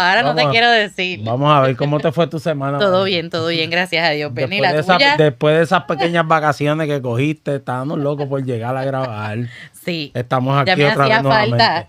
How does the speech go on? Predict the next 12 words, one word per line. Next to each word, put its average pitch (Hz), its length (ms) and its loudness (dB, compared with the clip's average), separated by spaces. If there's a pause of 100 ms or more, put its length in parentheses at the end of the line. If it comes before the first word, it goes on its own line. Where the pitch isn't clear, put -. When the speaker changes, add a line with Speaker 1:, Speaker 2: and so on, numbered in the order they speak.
(640)
Speaker 2:
Ya 123 180 -2
te 127 60 -2
hacía 135 260 0
falta, 143 300 -2
¿verdad? 131 300 0
A - 80 2
mí 127 80 2
Speaker 1:
Ajá. 139 120 2
Speaker 2:
también. 131 340 0 (680)
Speaker 1:
¿Y 202 140 -6
Speaker 2:
Pero - 40 -8
Speaker 1:
tú, 240 60 0